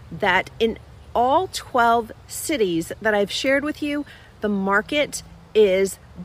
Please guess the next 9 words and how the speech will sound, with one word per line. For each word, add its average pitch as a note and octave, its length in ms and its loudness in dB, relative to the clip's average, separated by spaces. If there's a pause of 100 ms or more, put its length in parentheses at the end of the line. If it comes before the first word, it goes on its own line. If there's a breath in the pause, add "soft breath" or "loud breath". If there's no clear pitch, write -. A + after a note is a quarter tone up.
better C#4 520 4
than A3+ 180 -2
it B3 140 -2
was F3+ 560 2
in G#3 140 0
two A3 180 -6
thousand F#3+ 440 0
nineteen. F3 840 -6 (240)
Okay? A3+ 360 2